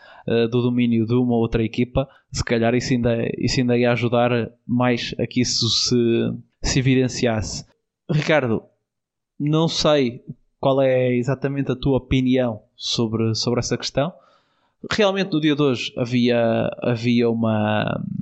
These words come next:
uma, aquela, aquela descida onde, onde se deu a queda que acabou por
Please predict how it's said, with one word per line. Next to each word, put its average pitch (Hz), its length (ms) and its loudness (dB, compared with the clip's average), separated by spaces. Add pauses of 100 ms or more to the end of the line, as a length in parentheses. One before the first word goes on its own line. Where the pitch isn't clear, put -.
(220)
uma, 139 380 4
aquela, 147 420 2 (160)
aquela 139 300 2
descida 135 640 0 (120)
onde, 120 320 0
onde 117 760 0
se - 180 -2
deu 123 140 2
a 117 80 0
queda 117 380 0
que 113 420 -2
acabou 113 320 -2
por 117 280 -2